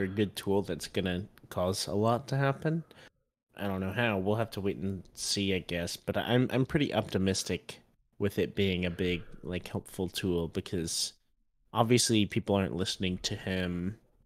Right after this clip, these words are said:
externally, but I, I feel like that's, like, a different level that may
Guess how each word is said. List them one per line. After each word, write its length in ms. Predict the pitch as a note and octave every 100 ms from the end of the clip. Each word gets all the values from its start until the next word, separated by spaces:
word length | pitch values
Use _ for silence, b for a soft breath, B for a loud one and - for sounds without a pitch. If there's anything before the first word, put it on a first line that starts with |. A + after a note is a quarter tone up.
| _ _ _ _ _ _ -
externally, 800 | G2 - - G#2+ D#2+ E2 D#2+ E2
but 380 | G2 F#2+ E2+
I, 160 | E2+ F#2
I 80 | -
feel 180 | F#2+ G2
like 80 | F#2
that's, 200 | F#2+ -
like, 140 | G2+
a 40 | G#2
different 360 | G#2 - F#2
level 340 | F2 F2+ G#2 G#2+
that 260 | G2 F2 -
may 720 | F2+ F#2 F#2 F2+ F2 F2+